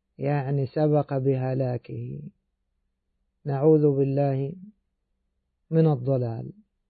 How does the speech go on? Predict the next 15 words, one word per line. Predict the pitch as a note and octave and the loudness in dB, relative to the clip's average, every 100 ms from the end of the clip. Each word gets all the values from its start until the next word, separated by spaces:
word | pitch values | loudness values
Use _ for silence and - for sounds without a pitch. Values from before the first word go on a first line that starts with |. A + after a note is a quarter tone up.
| _ _ _ _ _ _ _ _ _ _ _ _ _ _ _ _ _ _ _ _ | _ _ _ _ _ _ _ _ _ _ _ _ _ _ _ _ _ _ _ _
فمن | D3 D3 D3+ | -2 2 2
أجل | D#3 D3+ | 4 4
هذا | D3 F3 F#3 | 6 6 6
قال | E3 E3 D#3 | 4 4 2
النبي | D#3+ D#3+ | 4 2
صلى | D3+ | 0
الله | - | 0
عليه | F3+ | 4
وسلم: | F#3 F3+ | 6 6
"لا | F3+ E3+ | 8 8
يزيغ | E3 F3+ E3+ | 6 6 6
بعد | E3 E3+ D#3 | 4 2 2
عنها | D#3+ G3+ F#3+ | 0 0 0
إلا | E3 D3 B2 B2 | 0 0 -2 -6
هالك." | A#2 - _ | -12 -16 _